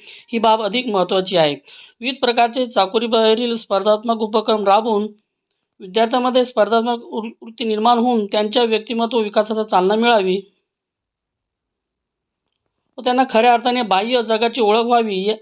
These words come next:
हा या अभियानाचा मूळ हेतू होता व तो मोठ्या प्रमाणावर साध्य करता आला. उपरोक्त सर्व बाबी विचारात घेऊन, अं, उपरोक्त सर्व बाबी विचारात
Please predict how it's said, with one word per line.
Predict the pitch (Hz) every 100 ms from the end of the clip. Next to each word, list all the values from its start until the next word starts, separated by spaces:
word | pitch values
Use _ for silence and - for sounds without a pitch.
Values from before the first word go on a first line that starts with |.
| - _ -
हा |
या | 233 240 226
अभियानाचा | 202 214 220 220 220
मूळ | 202 233
हेतू | 233 226 240
होता | 233 208
व | 190
तो | 208 233
मोठ्या | 208 214
प्रमाणावर | 220 202 208 208
साध्य | 185 170 185
करता | 190 185 160
आला. | 147 139 - _ - -
उपरोक्त | 208 214 269 269 269
सर्व | 254 254 269
बाबी | 240 233
विचारात | 233 214 233 233
घेऊन, | 208 233 202 196 - _ _ _ 240
अं, | 196 190 202 - _ _ _ _ _ _ _
उपरोक्त | 226 247 247 247 262
सर्व | 262 254 226 240
बाबी | 240 233 247
विचारात | 226 220 233